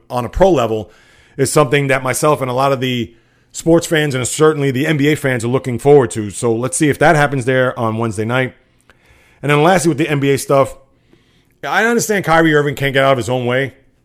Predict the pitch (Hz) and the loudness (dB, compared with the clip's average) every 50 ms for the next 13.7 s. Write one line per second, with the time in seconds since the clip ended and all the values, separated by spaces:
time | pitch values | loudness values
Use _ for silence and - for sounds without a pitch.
0 | _ _ _ _ _ _ _ _ _ _ _ _ _ _ _ _ _ _ _ _ | _ _ _ _ _ _ _ _ _ _ _ _ _ _ _ _ _ _ _ _
1 | _ 151 151 151 131 - _ _ _ _ _ _ _ _ _ _ _ 156 139 139 | _ 0 0 0 -2 -6 _ _ _ _ _ _ _ _ _ _ _ -20 -6 -4
2 | 175 170 170 160 190 214 240 247 233 165 - 196 180 170 165 165 175 180 165 180 | -2 0 0 0 0 0 0 0 -2 0 0 2 2 2 2 2 2 2 2 2
3 | 180 175 175 175 180 185 185 151 185 233 262 262 240 226 214 202 175 - 147 175 | 0 0 0 0 0 0 0 2 2 0 2 4 4 4 4 4 2 0 2 2
4 | 165 120 104 - - - 143 180 220 233 233 - 202 214 208 208 202 196 190 151 | 2 2 -2 -8 -8 -4 -2 -2 0 0 -2 -2 -4 -4 -2 -2 -2 -2 -2 0
5 | 165 175 - 202 180 170 160 175 170 160 147 139 131 131 151 180 185 165 110 120 | -2 -4 -2 -2 -4 -2 -2 -2 0 0 -2 -2 -2 -2 0 0 0 -2 -4 -4
6 | 120 110 107 107 101 - _ _ _ _ _ _ _ _ _ _ _ _ _ _ | -4 -4 -4 -6 -8 -12 _ _ _ _ _ _ _ _ _ _ _ _ _ _
7 | _ _ 131 139 143 143 139 - - 165 160 170 156 139 156 151 147 147 - 147 | _ _ 0 2 2 2 0 0 2 2 2 2 2 2 0 0 0 -2 -2 -2
8 | 139 135 135 127 131 135 139 165 - - 165 160 156 151 135 127 143 151 151 151 | -2 -2 0 0 -2 0 0 -2 -2 -2 -2 -2 0 -2 -2 0 0 0 0 0
9 | 151 135 127 107 135 131 110 127 - 127 135 147 165 170 160 151 147 147 151 147 | 0 -2 -2 0 -2 -2 -2 -4 -2 2 4 4 4 4 4 2 2 0 0 0
10 | - 123 127 127 147 156 147 135 - 147 147 139 139 127 131 - 147 147 139 151 | 0 -2 0 2 2 0 0 -2 -4 -6 -4 -2 -4 -4 -4 -6 -6 -6 -6 -6
11 | 151 147 135 117 - - - _ - 127 107 120 120 123 135 131 120 135 - - | -6 -8 -8 -10 -16 -20 -20 _ -12 -8 -6 -4 -4 -2 -4 -2 -4 -6 -8 -6
12 | 120 127 127 120 - _ _ _ _ _ _ _ _ _ _ _ - - 147 139 | -6 -6 -6 -6 -8 _ _ _ _ _ _ _ _ _ _ _ -4 -2 -2 -2
13 | 127 139 135 - 110 117 123 127 131 131 127 120 - - | -2 -4 -6 -6 -4 -2 0 0 0 -2 -4 -6 -12 -20